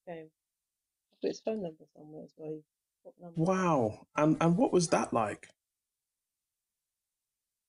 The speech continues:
Speaker 1: Well, when he saw the, the plaque as well, and he saw all of us, he was in tears because he said, um,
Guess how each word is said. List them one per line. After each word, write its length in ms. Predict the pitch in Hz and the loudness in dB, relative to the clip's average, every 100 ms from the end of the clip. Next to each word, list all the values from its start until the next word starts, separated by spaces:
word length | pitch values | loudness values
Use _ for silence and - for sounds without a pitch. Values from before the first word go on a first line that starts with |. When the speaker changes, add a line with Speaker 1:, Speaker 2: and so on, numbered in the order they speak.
| _ _ _ - | _ _ _ -2
Speaker 1:
Well, 160 | 247 | 2
when 220 | 262 339 | 2 2
he 140 | 311 320 | 2 2
saw 360 | - 269 240 214 185 | 2 2 4 0 -4
the, 120 | 190 - | -6 -4
the 80 | 202 - | -10 -4
plaque 180 | 247 - | -4 -2
as 120 | 208 | -2
well, 100 | 202 | 0
and 120 | 190 190 | 0 0
he 80 | |
saw 160 | 196 240 | -2 0
all 280 | 175 208 202 | 2 2 0
of 100 | 175 | 0
us, 220 | 165 - | -4 -4
he 60 | 196 | -4
was 180 | 185 170 | -2 -2
in 160 | 170 - | -6 -4
tears 300 | 190 165 160 _ | -4 -4 -6 _
because 120 | 170 | -12
he 80 | 175 | -12
said, 220 | 175 170 165 | -4 -4 -2
um, 260 | 160 160 | -6 -10